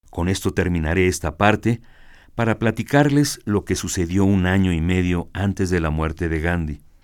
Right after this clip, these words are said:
y cómo las cosas se desarrollaron hacia esa tragedia que no solo mi país atestiguó, sino todo el mundo, el treinta de enero de mil novecientos cuarenta y ocho.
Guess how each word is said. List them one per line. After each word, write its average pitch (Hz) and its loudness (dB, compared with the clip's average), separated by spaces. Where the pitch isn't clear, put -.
y 87 -12
cómo 87 -2
las 82 -2
cosas 87 -4
se 90 -4
desarrollaron 85 0
hacia 92 -4
esa 90 -4
tragedia 90 0
que 95 -6
no 135 0
solo 151 0
mi 117 4
país 90 -2
atestiguó, 90 -2
sino 87 -4
todo 101 4
el 95 2
mundo, 90 0
el 78 -10
treinta 92 -2
de 80 -2
enero 92 -2
de 80 -6
mil 92 -2
novecientos 82 -6
cuarenta 78 -6
y 76 -6
ocho. - -14